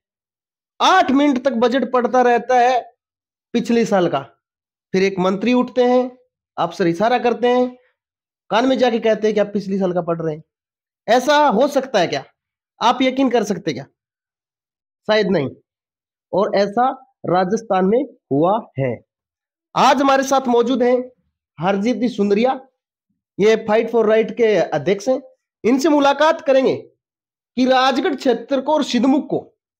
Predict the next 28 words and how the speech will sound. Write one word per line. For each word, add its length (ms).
इस 260
बजट 300
में 220
क्या 220
मिला 300
और 140
यहाँ 220
के 120
किसानों 520
को, 380
यहाँ 180
की 140
जनता 420
को 160
क्या 180
मिलना 340
चाहिए 280
था, 200
क्या 520
मांग 340
थी, 360
उसके 300
अनुरूप 320
कुछ 220
मिला 560
या 100
नहीं 280
मिला। 200